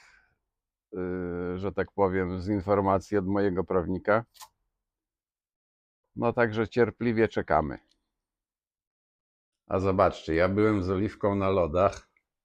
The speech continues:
na spacerze, spacerze, nagrywam film, a żona tu siedzi przy laptopie i coś tu śpiewa, jakieś konkursy,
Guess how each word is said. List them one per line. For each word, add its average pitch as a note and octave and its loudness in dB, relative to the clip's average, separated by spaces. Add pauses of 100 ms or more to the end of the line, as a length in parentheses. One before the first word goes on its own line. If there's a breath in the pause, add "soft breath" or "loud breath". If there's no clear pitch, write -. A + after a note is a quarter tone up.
(800)
na E2+ -6
spacerze, F2 -2
spacerze, F#2+ -2
nagrywam F#2 -2
film, G#2+ -6 (880)
a F2+ -2
żona G2 0
tu F#2+ -8
siedzi F2 -2
przy - -12
laptopie F#2+ 0
i F#2 -4
coś - -10
tu F#2+ -16
śpiewa, G#2+ 2
jakieś F2 -2
konkursy, F#2+ -6